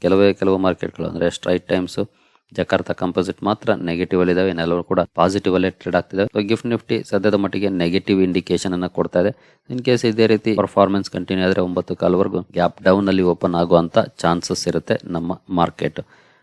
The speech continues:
ನಂತರ ಡೌ ಜೋನ್ಸ್ ಅನ್ನು ನೋಡಿದ್ರೆ ಇಲ್ಲಿ ನೂರ ಹದಿನೇಳು ಪಾಯಿಂಟ್ಸ್ ಅಥವಾ ಝೀರೋ ಪಾಯಿಂಟ್ ಟೂ ಏಟ್ ಪರ್ಸೆಂಟ್ ಡೌನ್ ಪರ್ಫಾರ್ಮೆನ್ಸ್ ಇದೆ. So, ಸದ್ಯದ ಮಟ್ಟಿಗಂತೂ ಗಿಫ್ಟ್ ನಿಫ್ಟಿ ಕಡೆಯಿಂದ ನೆಗೆಟಿವ್ ಇಂಡಿಕೇಶನ್ ಇದೆ. So, ನೋಡೋಣ ಯಾವ ರೀತಿ ಓಪನ್ ಆಗುತ್ತೆ ಅಂತ.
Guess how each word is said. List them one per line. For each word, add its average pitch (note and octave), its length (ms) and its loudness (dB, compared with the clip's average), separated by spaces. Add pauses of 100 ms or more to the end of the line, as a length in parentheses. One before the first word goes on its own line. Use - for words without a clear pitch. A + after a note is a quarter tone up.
(140)
ನಂತರ G2 240 0
ಡೌ F#2+ 220 4
ಜೋನ್ಸ್ G2 280 0
ಅನ್ನು F#2+ 120 -2
ನೋಡಿದ್ರೆ G2 300 2
ಇಲ್ಲಿ F2+ 320 0
ನೂರ F#2 180 2
ಹದಿನೇಳು F2+ 340 2
ಪಾಯಿಂಟ್ಸ್ F2+ 340 0
ಅಥವಾ F2 160 0
ಝೀರೋ E2+ 200 2
ಪಾಯಿಂಟ್ E2+ 300 -4
ಟೂ F2+ 100 2
ಏಟ್ E2+ 200 2
ಪರ್ಸೆಂಟ್ E2+ 320 -4
ಡೌನ್ E2+ 200 2
ಪರ್ಫಾರ್ಮೆನ್ಸ್ E2+ 580 -2
ಇದೆ. - 420 -4 (220)
So, G2 60 0
ಸದ್ಯದ G#2+ 280 4
ಮಟ್ಟಿಗಂತೂ G#2 520 0
ಗಿಫ್ಟ್ F#2 260 -4
ನಿಫ್ಟಿ F#2+ 260 -2
ಕಡೆಯಿಂದ F#2+ 360 2 (140)
ನೆಗೆಟಿವ್ F#2 440 2
ಇಂಡಿಕೇಶನ್ F2 600 -2 (140)
ಇದೆ. D#2+ 160 -2
So, - 280 -10
ನೋಡೋಣ A#2 220 2 (160)
ಯಾವ F#2+ 80 4
ರೀತಿ F#2+ 220 2
ಓಪನ್ F2+ 340 0
ಆಗುತ್ತೆ F2+ 320 0
ಅಂತ. F2+ 180 -6